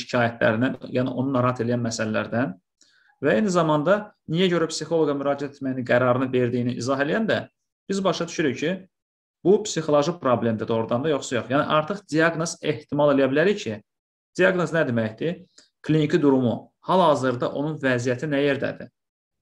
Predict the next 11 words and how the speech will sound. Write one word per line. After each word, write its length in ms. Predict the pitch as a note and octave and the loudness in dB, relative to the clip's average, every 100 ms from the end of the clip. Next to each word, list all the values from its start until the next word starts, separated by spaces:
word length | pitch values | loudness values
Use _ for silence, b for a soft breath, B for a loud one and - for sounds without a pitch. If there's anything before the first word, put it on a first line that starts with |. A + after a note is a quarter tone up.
| _ _ D3 | _ _ 0
Hansı 300 | D3 D3 F3+ | 2 2 4
vəziyyətdədir? 680 | F3 C3 G#2+ - - - - _ _ _ _ _ _ _ _ | 4 4 0 -2 -6 -8 -16 _ _ _ _ _ _ _ _
Belə 200 | C3+ C3 | 2 4
deyək. 280 | A#2 G2+ - _ _ _ _ _ _ _ _ _ _ _ | 4 0 -4 _ _ _ _ _ _ _ _ _ _ _
Ondan 240 | C#3+ F#3+ G#3+ | 0 2 2
sonra 220 | F3+ F3 | 0 0
biz, 180 | E3+ E3+ | -2 -4
e, 380 | C3+ B2+ B2+ - - _ | -4 -2 -2 -4 -12 _
nəyi 240 | C#3 C#3+ B2+ | 0 0 2
dəqiqləşdirməliyik? 880 | A#2 A#2 A2 - A2 G#2+ G#2 - - _ _ _ _ _ _ - | -2 -2 -6 -6 -10 -8 -8 -10 -16 _ _ _ _ _ _ -2
Deməli, 200 | D#3 | 0